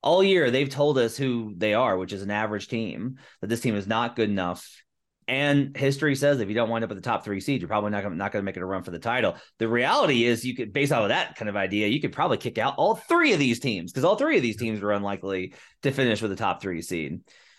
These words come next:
But I, I will go ahead and say that I'm, I'm kind of at the point of, for right now,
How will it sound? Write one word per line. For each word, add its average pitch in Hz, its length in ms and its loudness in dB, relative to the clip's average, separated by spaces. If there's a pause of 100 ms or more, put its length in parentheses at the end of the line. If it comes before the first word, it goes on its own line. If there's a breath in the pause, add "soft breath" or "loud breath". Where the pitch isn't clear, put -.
(140 soft breath)
But 127 440 0 (640)
I, 156 380 2
I 190 40 2
will 208 140 4
go 208 160 6
ahead 185 180 6
and 170 80 -4
say 180 200 4
that 147 240 2
I'm, 139 280 -2 (160)
I'm 135 160 0
kind 135 240 -2
of 156 60 -2
at 165 80 -2
the 143 80 0
point 143 440 0
of, 107 460 0 (760)
for 156 120 4
right 156 440 4
now, 113 500 0